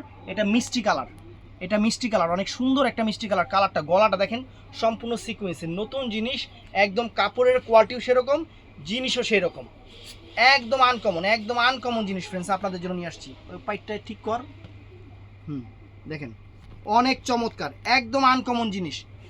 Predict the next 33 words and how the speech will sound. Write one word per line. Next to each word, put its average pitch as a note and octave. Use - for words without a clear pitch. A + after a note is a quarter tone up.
বাংলাদেশ A#3+
চ্যালেঞ্জ B3
করা A3+
প্রাইস। F3+
এটা G#3
পিওর A#3+
শিফনের C4
উপরে, F3+
এটা G#3
পিওর C4+
শিফনের C#4+
উপরে C#4
কিন্তু। G3+
এই A#3+
যে B3+
হাতা A3+
দেখেন, F3+
দেখছেন A#3+
হাতা? B3+
এই G3+
দেখেন G3
হাতা, D#3+
চমৎকার B3
হাতা G3+
ফ্রেন্ডস, E3+
একদম A3
সেরকম B3
জিনিস, D#3
সেই C4
রকম B3
জিনিস। G3
এই A3
যে C4+